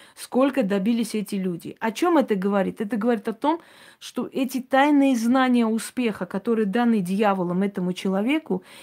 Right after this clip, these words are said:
и глядя на его успех, если умный человек последует его примеру, он будет точно так же успешен.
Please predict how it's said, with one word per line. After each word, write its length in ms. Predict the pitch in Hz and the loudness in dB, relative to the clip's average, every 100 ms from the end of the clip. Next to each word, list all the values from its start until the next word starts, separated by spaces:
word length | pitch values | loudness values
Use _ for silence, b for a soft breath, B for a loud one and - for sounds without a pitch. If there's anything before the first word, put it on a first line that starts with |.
| B | B
и 120 | 226 | 2
глядя 440 | 202 247 302 247 | 4 6 6 6
на 120 | 240 240 | 6 6
его 360 | 247 233 254 | 4 4 2
успех, 560 | 208 - - 240 320 - b b _ | 0 -4 -4 -2 -2 -6 b b _
если 440 | 190 262 269 240 - | 2 2 2 -2 2
умный 380 | 262 247 233 202 | 4 6 6 4
человек 400 | - 190 180 - | 2 0 0 -2
последует 680 | 190 - 247 320 254 208 - | -4 -2 0 2 2 0 2
его 320 | 208 208 226 | 2 6 4
примеру, 680 | 214 202 202 202 175 156 - _ _ _ _ - | 4 2 2 2 -2 -6 -14 _ _ _ _ -2
он 180 | 226 208 | 0 2
будет 320 | 233 196 208 | 2 0 -2
точно 400 | 277 302 240 196 | -2 -2 -2 0
так 200 | 214 214 | 0 -2
же 120 | 220 | -2
успешен. 640 | 196 - - 165 - - | -4 -6 -8 -8 -8 -16